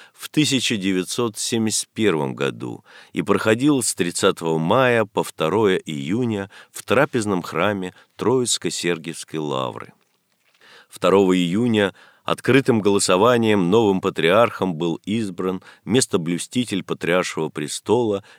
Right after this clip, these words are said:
митрополит Крутицкий и Коломенский Пимен из Веков.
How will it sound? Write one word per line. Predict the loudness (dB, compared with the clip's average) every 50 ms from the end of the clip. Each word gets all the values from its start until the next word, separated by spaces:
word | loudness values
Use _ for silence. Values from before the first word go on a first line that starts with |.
| _
митрополит | 0 0 2 4 4 2 4 4 4 4 4 2 -2 -4
Крутицкий | -4 -2 -2 -2 -2 -4 -6 -6 -6 -6 -6 -4 -4 -4 -4
и |
Коломенский | -4 -4 -4 -2 0 2 2 2 0 0 -2 -4 -6 -8 -6 -4 -4 -2 -2 -4 -6 _ _ _ _ _ _
Пимен | -2 0 0 2 2 0 0 -2 -4 -6 _ -8
из | -8 -6 -6 -6
Веков. | -6 -6 -8 -8 -10 -14 -18 -20 -20 -20 -20